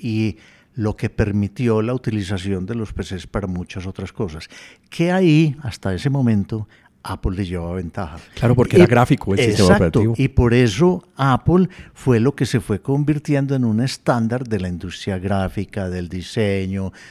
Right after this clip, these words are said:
Speaker 1: de arquitectura, de las agencias de publicidad, que yo diría que todavía es, todavía uno ve
Speaker 2: Sí, es un
Speaker 1: una
Speaker 2: estándar todavía.
Speaker 1: tendencia muy grande a que esas industrias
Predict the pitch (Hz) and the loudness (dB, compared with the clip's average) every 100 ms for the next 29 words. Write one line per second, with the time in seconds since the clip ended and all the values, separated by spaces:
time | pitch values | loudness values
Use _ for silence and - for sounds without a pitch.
0 | - - 101 - 104 101 - - 117 104 | -12 -6 -6 -6 -6 -6 -8 0 2 2
1 | 98 95 95 90 101 85 90 110 104 - | 0 -2 -4 -6 -6 -8 -6 -8 -8 -6
2 | 117 113 107 120 117 - - - _ _ | -4 -4 -2 -2 -2 -4 -18 -20 _ _
3 | - 151 139 156 175 170 - _ 123 104 | -2 4 4 4 2 0 -8 _ 0 2
4 | 120 185 247 165 - - 113 101 131 151 | 2 2 2 0 -2 -4 -2 0 0 -2
5 | 170 160 147 156 156 165 170 117 143 _ | -2 0 2 2 2 2 0 -2 -6 _
6 | 123 135 156 160 87 92 127 120 135 131 | -2 2 2 2 2 2 4 4 4 2
7 | 117 160 151 151 156 151 143 143 147 131 | 0 -2 0 0 2 2 0 0 -2 -4
8 | 117 117 107 113 127 156 139 139 - 151 | -4 -2 -2 -2 -2 -2 -2 -4 -2 -4
9 | - | -4